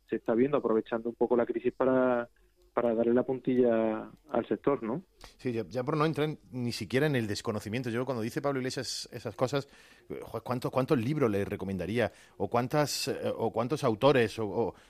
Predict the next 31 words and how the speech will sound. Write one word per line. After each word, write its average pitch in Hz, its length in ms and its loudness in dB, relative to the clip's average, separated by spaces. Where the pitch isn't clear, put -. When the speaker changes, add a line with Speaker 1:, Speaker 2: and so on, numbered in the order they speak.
Speaker 2:
eh, 107 360 0
supuestamente 131 880 -2
de 123 100 0
su, 110 400 -2
de 104 180 -4
su - 200 -8
cuerda, 127 380 4
¿no? 147 220 2
O 120 60 0
de 110 100 0
su 117 140 -8
sensibilidad 117 880 0
Speaker 1:
Hmm. 120 60 -4
Speaker 2:
ideológica 117 540 2
y 107 60 2
política. 120 580 0
¿Cómo 139 240 4
es 156 80 2
posible 147 680 0
que, 110 240 -2
que, 101 180 -6
que 110 240 -2
renuncie 135 800 0
a 113 100 -2
toda 143 260 2
esa 135 220 -2
parte 147 240 2
de 156 60 0
la 120 120 4
cultura, 104 520 0
¿no? 180 160 -4